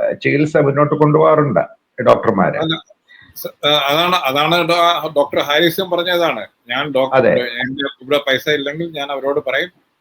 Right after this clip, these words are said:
Speaker 2: പക്ഷെ ഇത്
Speaker 1: ആ.
Speaker 2: എനിക്കെതിരെ ഒരു ആയുധമായ ആർക്കും പ്രയോഗിക്കാവുന്ന ഒരു സംഗതിയാണ് എന്ന് അദ്ദേഹം പറയുന്നുണ്ട്.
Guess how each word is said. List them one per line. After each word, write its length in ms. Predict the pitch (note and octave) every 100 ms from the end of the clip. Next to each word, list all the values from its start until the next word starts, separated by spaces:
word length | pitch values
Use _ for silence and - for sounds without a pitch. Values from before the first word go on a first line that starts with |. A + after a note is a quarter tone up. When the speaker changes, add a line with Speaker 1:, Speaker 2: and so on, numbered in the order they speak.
| - C3
Speaker 2:
പക്ഷെ 180 | - E3+
ഇത് 220 | C#3+ C#3+
Speaker 1:
ആ. 120 | F#3
Speaker 2:
എനിക്കെതിരെ 920 | C3+ - C3+ D#3 E3+ E3+ D#3+ E3+ F3+
ഒരു 120 | F3
ആയുധമായ 580 | D3 D3 E3+ E3+ E3 E3+
ആർക്കും 420 | D#3+ C#3+ D#3 F3 -
പ്രയോഗിക്കാവുന്ന 580 | F3 F3 - F3 F3 F3
ഒരു 320 | E3 E3+ D#3
സംഗതിയാണ് 540 | D3+ E3 E3+ D3+ D#3 A3 _ _ _ -
എന്ന് 140 | F3 F3+
അദ്ദേഹം 300 | F3 F#3+ G3+
പറയുന്നുണ്ട്. 400 | F#3 F3+ D#3